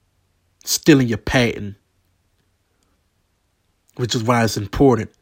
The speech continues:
to be incorporated. See, the importance of property,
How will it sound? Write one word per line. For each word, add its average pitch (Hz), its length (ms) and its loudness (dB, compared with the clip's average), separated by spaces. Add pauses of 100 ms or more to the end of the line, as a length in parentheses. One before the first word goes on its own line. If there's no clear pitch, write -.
(580)
to 110 100 -8
be 110 200 0
incorporated. 104 920 0 (3000)
See, - 200 0
the 131 120 6
importance 127 640 2
of 107 280 -2
property, 110 640 0